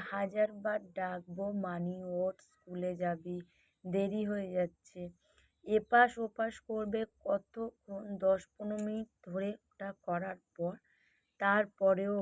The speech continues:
উঠবে। বিছানাটাও এইভাবে পড়ে থাকে। ওকে গুছিয়ে স্কুলে দিয়ে আসার পরে তারপর আমি বিছানা তুলে, ঘর ঝাড় দিয়ে, ঘর মুছে পরিষ্কার করি। ও কখনোই তোলে না।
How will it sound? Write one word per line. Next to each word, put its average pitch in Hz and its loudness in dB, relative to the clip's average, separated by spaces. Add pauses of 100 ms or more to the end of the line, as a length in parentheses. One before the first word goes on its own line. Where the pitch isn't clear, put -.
উঠবে। 165 -10 (840)
বিছানাটাও 254 -6 (140)
এইভাবে 226 -4 (100)
পড়ে 202 -8
থাকে। 196 -16 (520)
ওকে 214 -2 (140)
গুছিয়ে - -2
স্কুলে 214 -8
দিয়ে 220 -6
আসার 202 -8
পরে 208 -6 (140)
তারপর 175 -8
আমি 190 -18 (440)
বিছানা 180 -8
তুলে, 175 -8 (120)
ঘর 175 -6 (100)
ঝাড় 165 -12
দিয়ে, 175 -18 (100)
ঘর 170 -18
মুছে 175 -14 (100)
পরিষ্কার 170 -10
করি। 160 -18 (600)
ও 226 2 (160)
কখনোই 233 0
তোলে 190 -4
না। 180 -4